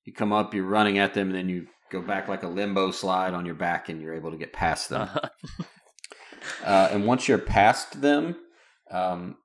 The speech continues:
Speaker 1: they don't try to, to catch you or, or turn around and go after you. They fo-, refocus on the party
Speaker 2: Okay.
Speaker 1: in front of them. So, uh, yeah, that's that.
Speaker 2: Uh, all right. Now I'm doing
Speaker 1: So you're
Speaker 2: the,
Speaker 1: able to get
Speaker 2: uh,
Speaker 1: to the door.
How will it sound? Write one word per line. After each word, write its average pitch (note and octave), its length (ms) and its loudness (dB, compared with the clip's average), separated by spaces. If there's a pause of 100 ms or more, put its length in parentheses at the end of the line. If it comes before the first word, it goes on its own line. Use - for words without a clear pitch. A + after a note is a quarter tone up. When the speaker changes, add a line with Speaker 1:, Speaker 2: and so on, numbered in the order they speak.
(460)
Speaker 1:
they G#2+ 100 2
don't D#3 200 2
try D#3 220 6
to, B2 160 -2 (160)
to G#2+ 100 -6
catch - 360 2
you F#2 240 0
or, E2 280 -4
or E2+ 140 -10
turn F#2 220 -4
around F2 180 -2
and D#2 80 -8
go E2+ 100 0
after E2+ 280 -2
you. D2 240 -6 (160)
They F2 180 -8
fo-, - 220 -6
refocus G#2+ 760 0 (560)
on E2 160 -6
the D#2+ 60 -10
party E2 500 -2 (100)
Speaker 2:
Okay. G#2 380 -2
Speaker 1:
in - 80 -14
front - 240 -8
of - 80 -18
them. - 200 -18 (1120)
So, D#2+ 500 -8
uh, D#2 460 -6 (260)
yeah, A2 160 2 (720)
that's - 160 -18
that. - 260 -10 (600)
Speaker 2:
Uh, F2+ 240 -6 (120)
all G2 140 0
right. G2+ 240 0 (840)
Now A#2+ 280 2
I'm A2+ 160 2
doing G#2+ 220 -4
Speaker 1:
So G#2 40 -2
you're A2+ 220 2
Speaker 2:
the, - 0 -
Speaker 1:
able G#2+ 160 0
to F#2 80 2
get F#2 140 2
Speaker 2:
uh, - 20 0
Speaker 1:
to G#2+ 80 0
the G2 80 2
door. C2+ 340 -4